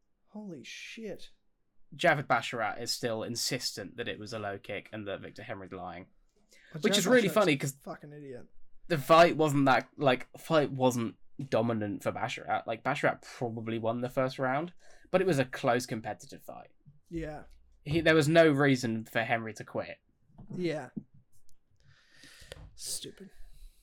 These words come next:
Speaker 1: So stupid.
Speaker 2: Then Tim Elliott and Muhammad, Muhammad Mokaev had, like, the standard Muhammad Mokaev fight where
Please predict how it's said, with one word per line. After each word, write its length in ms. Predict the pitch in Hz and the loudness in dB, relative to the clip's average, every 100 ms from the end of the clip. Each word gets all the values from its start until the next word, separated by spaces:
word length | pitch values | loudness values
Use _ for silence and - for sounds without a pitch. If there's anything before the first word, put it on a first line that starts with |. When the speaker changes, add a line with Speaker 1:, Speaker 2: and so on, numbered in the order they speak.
| - - - - | -20 -20 -20 -18
Speaker 1:
So 220 | - 180 | -16 -12
stupid. 60 | - | 4
Speaker 2:
Then 360 | 208 208 190 - _ _ _ _ _ - - - | 6 6 0 -12 _ _ _ _ _ -14 -14 -10
Tim 180 | - 190 | -4 2
Elliott 240 | 165 156 135 | 2 4 2
and 100 | 143 | 2
Muhammad, 360 | 131 139 127 - | 0 -2 -2 -4
Muhammad 340 | 139 131 127 123 | -4 -2 -2 -2
Mokaev 480 | 120 135 123 123 - | -2 2 2 2 -2
had, 180 | 120 | -4
like, 240 | 120 113 - _ | -2 -6 -8 _
the 180 | 143 123 | -10 -6
standard 560 | - - 113 117 117 | -6 -4 -4 -4 -6
Muhammad 420 | 110 101 117 113 113 | -6 -6 -6 -10 -8
Mokaev 420 | 107 117 110 110 | -8 -2 -2 -2
fight 300 | - 113 113 - | -4 -4 -4 -8
where 400 | 147 101 104 104 | -10 -8 -6 -6